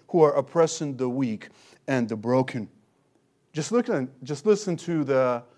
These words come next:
stories that the gospel writers tell us that the religious leaders at that time rejected Christ. They were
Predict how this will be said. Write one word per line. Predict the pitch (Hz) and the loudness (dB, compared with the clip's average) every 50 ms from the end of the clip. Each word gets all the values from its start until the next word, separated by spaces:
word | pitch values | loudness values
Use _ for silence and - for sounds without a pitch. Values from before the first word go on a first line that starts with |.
| _ _ _ | _ _ _
stories | - - - - - - 196 196 190 185 165 147 139 127 117 | -12 -10 -10 -8 -2 2 6 6 6 6 6 2 0 0 2
that | 139 135 131 131 - - _ _ _ _ - | 2 2 2 2 -4 -20 _ _ _ _ -10
the | 135 165 | -8 -4
gospel | 135 160 151 156 180 175 - - 180 160 | 2 4 4 4 4 0 -2 0 0 2
writers | 143 151 151 151 151 147 139 131 - | 4 6 6 6 6 2 -2 -4 -4
tell | - - - 208 190 175 | -10 -4 4 6 8 8
us | 135 113 123 123 - - - - - - - - _ - | 8 8 6 4 2 -2 -6 -10 -20 -20 -20 -18 _ -6
that | 143 139 165 165 151 151 156 151 - - _ _ _ _ _ _ _ _ _ _ _ _ - - | 0 4 6 8 8 8 6 2 -2 -18 _ _ _ _ _ _ _ _ _ _ _ _ -14 -6
the | 131 127 180 170 | 2 4 4 6
religious | 160 160 156 175 220 190 220 247 220 - - | 6 6 8 8 6 6 4 -4 -4 -6 -6
leaders | 220 240 247 226 214 180 - - | -4 -2 2 4 4 4 2 2
at | 165 165 147 | -6 -4 -2
that | 165 165 165 165 | 0 -2 -2 -2
time | - 196 185 170 151 135 - - - - | -4 -4 -2 -2 -2 -4 -6 -10 -20 -12
rejected | - 143 170 151 120 120 165 175 170 175 - 156 147 - - _ _ | -6 -6 -4 -4 -2 0 0 0 0 0 -4 -6 -6 -6 -12 _ _
Christ. | - - 160 135 113 110 98 - - _ _ _ _ _ _ _ _ _ _ _ _ _ _ _ _ _ - | -10 -4 -4 -2 -2 -4 -8 -12 -20 _ _ _ _ _ _ _ _ _ _ _ _ _ _ _ _ _ 2
They | - 185 226 | 6 6 8
were | 285 285 302 294 262 226 190 - - - | 8 8 8 10 12 10 10 8 2 -10